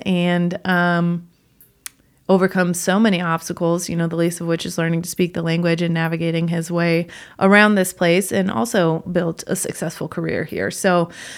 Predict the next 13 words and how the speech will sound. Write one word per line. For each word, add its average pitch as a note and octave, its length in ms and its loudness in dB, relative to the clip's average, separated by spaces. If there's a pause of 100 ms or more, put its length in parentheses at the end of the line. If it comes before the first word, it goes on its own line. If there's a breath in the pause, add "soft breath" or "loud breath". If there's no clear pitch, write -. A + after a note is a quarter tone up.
(260 loud breath)
um, F#3 340 6
when F#3+ 120 6
you G3+ 100 4
just, A#3 240 0
like, A#3 280 2 (320 soft breath)
put B3 140 4
that A3 160 6
in G#3 140 6
perspective, F3 880 2
and F3+ 240 2
then, F3 200 4
you F3+ 140 0
know, E3+ 260 0